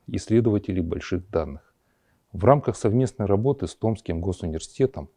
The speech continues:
и другими вузами-партнерами планируется реализация совместных проектов – по сбору и анализу больших данных, разработке продуктов и инструментария для работы с большими данными.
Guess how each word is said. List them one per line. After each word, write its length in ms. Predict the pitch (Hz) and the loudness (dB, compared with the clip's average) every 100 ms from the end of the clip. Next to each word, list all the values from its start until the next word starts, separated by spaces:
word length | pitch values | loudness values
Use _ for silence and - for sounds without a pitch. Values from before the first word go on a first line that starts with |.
| _ _ - | _ _ -4
и 100 | 92 | 0
другими 460 | 110 120 123 110 | 2 4 4 4
вузами-партнерами 1080 | 95 110 104 92 87 - - 123 135 87 76 | 2 0 0 0 0 -4 -4 -2 0 0 -4
планируется 800 | - 95 120 143 123 - - 101 | -2 0 2 2 2 2 2 2
реализация 680 | 98 95 98 101 123 - 95 | 4 4 2 2 0 -2 -4
совместных 640 | - 95 110 104 - 85 | -2 -2 -2 -4 -8 -14
проектов – 580 | - 87 95 117 - - _ _ _ _ | -6 -2 0 0 -4 -14 _ _ _ _
по 100 | 98 | 0
сбору 400 | 90 92 135 131 | 2 2 0 0
и 180 | 113 104 | 0 2
анализу 600 | 92 92 110 107 95 107 - - | 2 2 2 2 0 -4 -6 -8
больших 400 | 78 - 95 90 | -6 -4 -4 -2
данных, 340 | 82 76 - _ _ _ _ _ _ _ - | -2 -4 -8 _ _ _ _ _ _ _ -2
разработке 640 | 98 90 107 117 127 - | 0 4 4 6 6 4
продуктов 840 | 92 98 90 101 143 - 76 - - | -2 -2 0 0 -2 -2 -8 -8 -4
и 120 | 104 | 0
инструментария 840 | 104 - 92 82 80 - 127 107 73 | 0 -2 -4 -4 -2 2 4 4 0
для 240 | 80 92 | 2 2
работы 380 | 85 90 117 95 | 2 0 0 -2
с 60 | 80 | -6
большими 440 | 82 - 87 82 | -6 -6 -4 -4
данными. 400 | 76 76 69 | -6 -8 -10